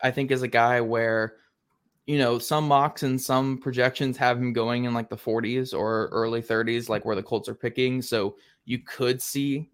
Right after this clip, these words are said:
the Colts making that move there and just, like, staying pat, hoping he's there. But you could also see them trading up maybe a couple spots and, and making the move for him. So Kelee Ringo's a guy I know they like.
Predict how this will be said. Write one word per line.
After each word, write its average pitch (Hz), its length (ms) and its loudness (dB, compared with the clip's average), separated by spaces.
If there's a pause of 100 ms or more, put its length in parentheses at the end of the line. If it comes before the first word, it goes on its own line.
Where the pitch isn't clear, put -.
(120)
the 147 60 -2
Colts 139 440 0
making 139 340 -4
that 139 160 -2
move 139 300 -2
there 139 240 4
and 131 100 2
just, 120 240 -4
like, 113 140 -2
staying 117 380 0
pat, 110 220 0
hoping 113 320 -4
he's 113 200 -6
there. 113 280 0
But 110 360 -4 (320)
you 143 100 0
could 143 120 6
also 131 220 8
see 127 160 0
them 120 140 -2
trading 110 320 -2
up 92 100 -4
maybe 107 200 -4
a 101 60 -6
couple - 260 -10
spots - 500 -4
and, 107 220 -4
and 107 360 -4
making 107 380 -2
the 101 60 -2
move 104 260 -2
for 104 260 0
him. 104 220 -4
So 107 300 -2 (320)
Kelee 160 180 4
Ringo's 151 300 4
a 127 40 -2
guy 123 180 6
I 127 40 2
know 120 140 2
they 110 120 2
like. 113 420 0